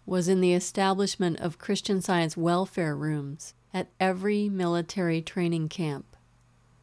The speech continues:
The welfare rooms were similar to Christian Science reading rooms, and sometimes they used that name on signs.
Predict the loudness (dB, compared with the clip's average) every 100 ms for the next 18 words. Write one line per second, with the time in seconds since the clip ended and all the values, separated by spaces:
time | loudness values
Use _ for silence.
0 | _ _ _ _ 0 2 2 2 2 4
1 | 4 4 4 2 2 2 2 0 0 4
2 | 4 2 0 -2 -2 -2 -2 0 0 0
3 | 0 0 2 0 -2 -4 -8 -12 -16 _
4 | _ -4 -2 2 0 2 2 2 2 2
5 | 2 2 2 0 0 0 2 2 2 0
6 | -2 -4 -2 -2 -2 -6 -12 -16